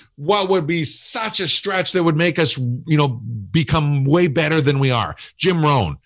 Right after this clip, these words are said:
Jim Rohn's favorite quote about being a millionaire is, "Set a goal to become a millionaire, not for the million dollars, but for what it will make of you to become a millionaire." Same thing here.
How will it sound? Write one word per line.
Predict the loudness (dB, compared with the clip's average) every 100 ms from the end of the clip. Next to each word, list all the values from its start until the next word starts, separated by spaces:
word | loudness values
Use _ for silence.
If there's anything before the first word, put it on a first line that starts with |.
| -20 -20 _
Jim | 0 2
Rohn's | 2 2
favorite | 2 2 2
quote | 2 4
about | 2 0
being | 0 0
a | 0
millionaire | 0 0 0 0 0 -2 -8 _ _ -4
is, | -2 -2 -6 _ _
"Set | -4 0 0
a | 2
goal | 4 4
to | 4
become | 0 0 2
a | 2
millionaire, | 2 2 2 2 0
not | 0 -2 -2
for | -4
the |
million | 0 0 0
dollars, | 0 0 0 0 -2 -4 -8 -14 _ _ _ _ _ -4
but | -2
for | 0
what | 0 0 0
it | 0 -2
will | 0 2
make | 2 2 2 0 -2
of | -4 -2
you | -2 0 2 4 2 2
to | -2 -2
become | -2 -2 -6 -4 -4 -2 -4 -8 -14 _ _ _ _ -2
a |
millionaire." | 0 0 0 0 -2 -4 -10 -16 _ _ _ _ _ _ _ _ _ _ _
Same | -2 0 0
thing | 0
here. | 0 -2